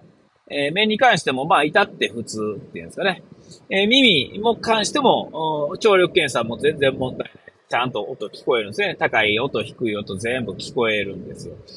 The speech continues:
えー、耳、うん、そうやね。えー、ちょっと鼻の検査はなかったですね。舌の検査もなかったですが、まあ、鼻も別に、えー、鼻詰まりも、うん、これとして、ね、まあ、はっきりとしたそういうのはないし、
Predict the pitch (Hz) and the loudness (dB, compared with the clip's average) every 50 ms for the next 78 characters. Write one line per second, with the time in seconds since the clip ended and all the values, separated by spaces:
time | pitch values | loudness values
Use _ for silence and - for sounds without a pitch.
0 | - - - - _ _ - 123 127 123 123 120 117 113 110 110 110 175 254 294 | -18 -18 -18 -20 _ _ -4 -2 0 0 0 0 0 -2 -4 -4 -2 0 0 0
1 | 202 - 277 269 247 247 240 240 233 233 233 - - 160 151 143 135 127 120 - | 0 0 0 2 2 2 2 0 0 -2 -4 -8 -10 -10 -10 -8 -8 -10 -10 -10
2 | - 113 107 120 143 135 120 - - - _ _ _ _ _ _ _ _ - 165 | -8 -8 -6 -4 -4 -6 -6 -8 -12 -16 _ _ _ _ _ _ _ _ -2 0
3 | 165 160 160 160 160 160 156 156 165 - - 170 - - - 302 311 285 269 269 | 2 2 2 2 0 0 -2 -2 -4 -4 -4 -6 -4 0 0 2 4 4 4 4
4 | 254 - 254 202 151 127 113 110 123 123 113 107 101 95 92 90 - - - 196 | 2 2 2 2 0 -2 -2 -2 -2 -2 -4 -6 -6 -8 -10 -12 -12 -10 -6 -4
5 | 196 160 143 - - - - 226 208 196 196 - 208 180 139 117 113 101 110 135 | -4 -4 -4 -6 -4 0 2 2 2 2 2 2 2 0 0 -2 -6 -4 -4 -2
6 | 143 143 127 - 101 95 90 92 107 107 101 101 95 95 - - - - _ _ | 0 0 0 -2 -4 -8 -8 -8 -6 -4 -2 -2 -2 -4 -6 -10 -18 -20 _ _
7 | _ _ _ - 254 240 208 180 156 - - - - 269 262 262 262 226 175 139 | _ _ _ 4 6 6 6 6 4 2 -2 0 2 4 6 6 6 4 2 2
8 | 127 139 135 - 151 147 151 147 143 - - - 160 151 147 143 135 135 - - | 2 0 0 0 -2 -2 -2 -2 -2 -4 -4 -8 -6 -2 -2 -2 -2 -4 -8 -14
9 | - - - 190 185 175 165 156 156 160 156 151 147 143 139 131 117 107 101 - | -18 -4 0 0 2 2 2 0 0 2 2 2 4 4 2 0 -2 -4 -8 -10
10 | - - 151 143 135 131 127 127 139 147 - 202 175 165 156 143 - - - - | -16 -16 -14 -12 -10 -10 -8 -8 -8 -6 -4 -2 0 2 0 0 -2 -6 -6 -4
11 | 117 107 - - - 117 107 - - - - - 208 214 190 160 143 151 156 147 | -4 -4 -4 -4 -4 -4 -4 -4 -8 -14 -12 -6 -2 0 2 2 2 2 4 4
12 | 127 120 110 - - - - _ _ _ _ - 160 - - 196 175 147 135 117 | 4 4 2 -2 -8 -18 -20 _ _ _ _ 0 2 4 4 4 4 4 2 -2
13 | - - 120 - - 143 139 127 117 107 104 98 101 110 117 123 117 - - - | -2 -4 -6 -4 -2 0 0 0 0 0 -2 -2 0 0 0 0 0 -2 -4 -8
14 | 98 92 | -8 -10